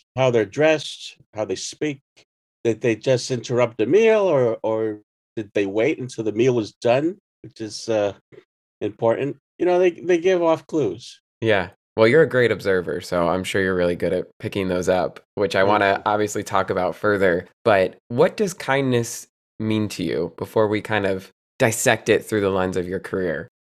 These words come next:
Speaker 1: Kindness means to me, uh, the willingness to be thoughtful and generous, uh,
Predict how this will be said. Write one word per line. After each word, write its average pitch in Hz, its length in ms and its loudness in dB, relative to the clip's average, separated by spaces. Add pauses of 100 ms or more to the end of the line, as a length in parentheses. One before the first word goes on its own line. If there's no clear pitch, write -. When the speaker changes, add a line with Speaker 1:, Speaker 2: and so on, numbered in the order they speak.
(140)
Speaker 1:
Kindness 247 460 -2
means 190 260 6
to 165 120 0
me, 156 240 2
uh, 143 80 4
the 131 120 0
willingness 165 600 0
to 131 80 -10
be 123 120 0
thoughtful 139 480 -2
and 110 140 -6
generous, 113 840 -4
uh, 98 360 0